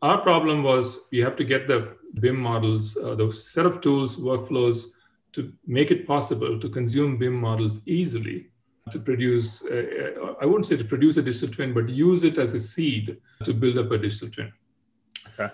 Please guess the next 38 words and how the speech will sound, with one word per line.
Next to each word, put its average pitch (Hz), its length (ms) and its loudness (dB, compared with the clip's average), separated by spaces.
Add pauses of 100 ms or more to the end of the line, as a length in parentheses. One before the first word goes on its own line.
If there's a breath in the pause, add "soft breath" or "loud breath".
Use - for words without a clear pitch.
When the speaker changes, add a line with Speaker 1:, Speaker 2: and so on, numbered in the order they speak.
(100)
Speaker 1:
But 139 100 6
equally, 175 360 8
it 135 80 4
doesn't 143 260 2
have 127 280 2
to 160 80 0
be 120 140 -2
starting 123 420 -4
from 113 160 -6
a 107 60 0
bim 107 220 0
model, 107 380 -2
obviously, 110 520 -6
right? 110 240 -8
I - 20 -6
mean, 110 140 0
we 107 80 0
can 107 160 -2
also 107 240 -2
start 110 300 -6
with 107 180 -6
a 104 240 0 (360 loud breath)
list 113 260 2
of 107 100 2
assets 107 480 -2
in 110 140 -2
a, 107 240 0
in 110 120 -4
an 104 100 0
Excel 131 300 -2
sheet 110 360 -6
and 107 160 -4
start 107 340 -2
building 107 260 0
your 107 140 -2
twin. 110 380 -6 (300 loud breath)
So, 131 580 2
uh, - 120 -4